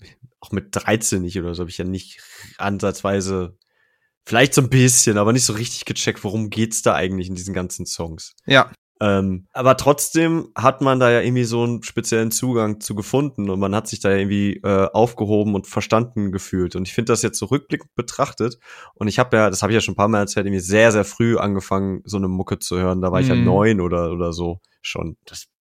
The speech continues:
Speaker 1: stell, also zieh das mal rein, weißt du?
Speaker 2: Ja, ja.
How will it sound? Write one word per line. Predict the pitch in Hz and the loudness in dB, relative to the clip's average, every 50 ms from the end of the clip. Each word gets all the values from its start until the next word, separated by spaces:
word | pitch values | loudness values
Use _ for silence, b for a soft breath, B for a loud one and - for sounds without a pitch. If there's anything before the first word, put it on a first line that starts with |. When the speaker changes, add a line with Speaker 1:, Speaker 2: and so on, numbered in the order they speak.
| _ _ _ _ _ _ - | _ _ _ _ _ _ -14
Speaker 1:
stell, | - - - 104 - | -12 -8 -8 -8 -6
also | - 107 98 87 - | -4 -6 -6 -6 -6
zieh | - - - 127 | -6 -4 -2 0
das | 143 135 - - | 0 0 0 0
mal | 90 | -4
rein, | 85 - 80 98 120 117 87 82 80 | -6 -4 -2 0 0 0 0 -4 -8
weißt | - - 85 - - | -10 -8 -6 -6 -4
du? | 113 | -2
Speaker 2:
Ja, | 117 127 147 | 4 6 6
ja. | 202 233 269 226 143 | 6 6 6 2 -2